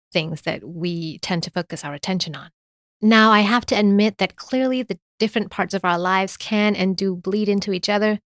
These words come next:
I mean, if you're lucky, you could have a career that has led you to form many meaningful relationships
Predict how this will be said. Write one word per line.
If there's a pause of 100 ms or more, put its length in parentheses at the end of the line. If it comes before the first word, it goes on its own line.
(100)
I
mean,
if
you're
lucky,
you
could
have
a
career (100)
that
has
led
you
to
form (340)
many
meaningful
relationships